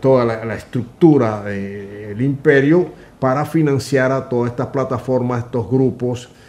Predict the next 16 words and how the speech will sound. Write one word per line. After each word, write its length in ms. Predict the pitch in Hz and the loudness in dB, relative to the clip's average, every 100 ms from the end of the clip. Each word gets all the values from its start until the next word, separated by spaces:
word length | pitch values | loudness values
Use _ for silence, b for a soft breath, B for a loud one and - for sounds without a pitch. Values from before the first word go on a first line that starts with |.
| B B | B B
eh, 300 | 120 110 101 | -6 -6 -2
contrarrevolucionarios 880 | 143 143 139 131 131 117 127 120 127 | 0 0 0 0 -2 -2 -2 0 2
de 80 | 113 | 0
Estados 320 | 107 110 98 | 0 -4 -4
Unidos. 200 | 107 95 | -6 -6
O 20 | 87 | -4
sea, 180 | 98 | -4
que 140 | - 104 | -6 -10
entonces 400 | 87 143 127 113 | -4 -2 -2 -4
se 100 | 117 | -4
instalan 480 | 98 156 139 143 156 | -2 2 2 4 6
allí 400 | 160 175 208 - B B | 6 6 4 -6 B B
y 140 | 175 | 4
desde 300 | 180 185 160 | 6 6 6
allí 420 | 170 147 156 180 - B B | 6 4 0 0 -6 B B
siguen, 640 | - - 151 143 156 160 | -4 4 4 6 4 2